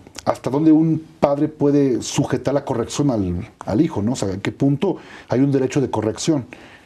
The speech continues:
Y a mí me gustaría pensar en una frase de Heráclito: "Los extremos se tocan".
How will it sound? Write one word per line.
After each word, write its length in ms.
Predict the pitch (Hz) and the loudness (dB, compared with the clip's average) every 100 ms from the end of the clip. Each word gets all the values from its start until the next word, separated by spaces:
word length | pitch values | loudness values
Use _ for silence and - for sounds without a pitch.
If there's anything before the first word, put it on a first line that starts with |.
| _ - | _ -4
Y 80 | 120 | 0
a 60 | |
mí 60 | 139 | 2
me 60 | 165 | 2
gustaría 360 | 147 139 143 | 2 0 0
pensar 420 | 143 123 139 143 - | -2 0 0 0 0
en 80 | 131 | 0
una 120 | 139 | 0
frase 300 | 139 127 127 | -2 -2 0
de 80 | 113 | 0
Heráclito: 440 | - - 92 - - - - - - | 0 -4 -6 -10 -16 -20 -20 -14 -2
"Los 200 | 120 113 | -2 -2
extremos 420 | - 160 180 190 | 0 0 0 -2
se 60 | 110 | -4
tocan". 360 | 117 87 - | -6 -6 -12